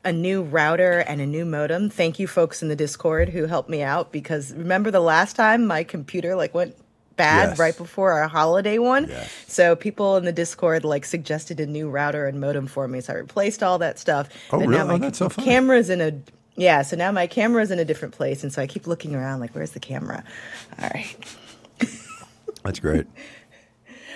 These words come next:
Speaker 1: All right. News.
Speaker 2: That's
Speaker 1: Why
Speaker 2: great.
Speaker 1: don't you go first, Kai?
Speaker 2: All right. I've, I've got two, one of which is substantive and one of which is just, uh, historically interesting to me.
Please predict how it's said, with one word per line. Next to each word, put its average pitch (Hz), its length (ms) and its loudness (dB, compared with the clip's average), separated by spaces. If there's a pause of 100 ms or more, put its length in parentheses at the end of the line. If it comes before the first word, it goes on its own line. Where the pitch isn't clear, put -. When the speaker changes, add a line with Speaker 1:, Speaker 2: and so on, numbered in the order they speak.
(180)
Speaker 1:
All 220 160 8
right. 170 260 6
News. 262 360 6
Speaker 2:
That's 180 120 -2
Speaker 1:
Why 220 100 6
Speaker 2:
great. 220 80 6
Speaker 1:
don't - 80 -8
you 226 60 0
go 180 120 6
first, 139 260 -4
Kai? 120 240 -8 (1080)
Speaker 2:
All 156 140 6
right. 123 220 6
I've, 147 280 6
I've 147 200 2
got 147 240 6
two, 147 200 4
one 147 160 4
of 147 60 4
which 135 200 2
is 117 80 -2
substantive 123 520 2
and 113 180 0
one 120 80 -2
of 113 80 -2
which 107 200 -2
is 101 120 -2
just, - 400 -2
uh, 101 120 -2
historically 98 560 -2
interesting 92 460 -6
to - 100 -6
me. 92 180 0